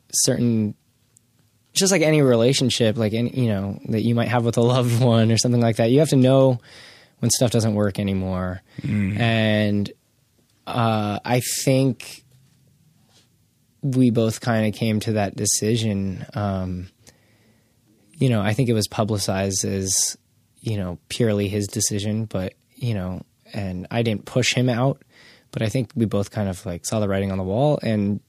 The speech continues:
Speaker 1: thought maybe he would do better either elsewhere or on his own or
Speaker 2: And now,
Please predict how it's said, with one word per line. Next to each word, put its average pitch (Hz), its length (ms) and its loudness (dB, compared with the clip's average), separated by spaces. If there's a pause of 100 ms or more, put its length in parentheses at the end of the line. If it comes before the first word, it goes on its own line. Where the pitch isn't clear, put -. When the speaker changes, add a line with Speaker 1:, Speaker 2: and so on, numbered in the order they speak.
(480)
Speaker 1:
thought 117 400 -2
maybe 127 260 0
he 127 140 -4
would 131 220 -4 (1040)
do 120 120 2
better 110 400 0 (420)
either 110 260 0
elsewhere 151 520 4
or 117 60 4
on 107 140 2
his 104 140 0
own 151 440 4
or 107 400 2
Speaker 2:
And 123 240 4
now, 123 520 4